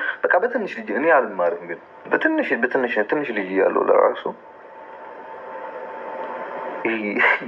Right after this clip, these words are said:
ሱቅ ምናምን ስንላክ ልንጫወት ያዙልኝ የምላቸው ነበር።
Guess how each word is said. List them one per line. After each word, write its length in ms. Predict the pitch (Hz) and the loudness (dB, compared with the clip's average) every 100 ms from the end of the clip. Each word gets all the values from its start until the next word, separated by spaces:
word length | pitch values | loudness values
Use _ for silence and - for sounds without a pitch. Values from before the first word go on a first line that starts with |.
| 107 - - - 117 110 110 110 | -10 -12 -18 -6 -6 -6 -4 -4
ሱቅ 220 | - 113 113 | -2 -2 2
ምናምን 380 | 110 104 107 107 | 4 6 4 0
ስንላክ 540 | 104 107 107 113 127 117 | 0 2 2 4 2 4
ልንጫወት 600 | 104 104 104 107 110 107 | 0 0 0 2 4 4
ያዙልኝ 400 | 104 104 104 101 | 2 2 -2 -2
የምላቸው 440 | 104 104 104 - | 4 4 2 -2
ነበር። 240 | 110 104 | -2 0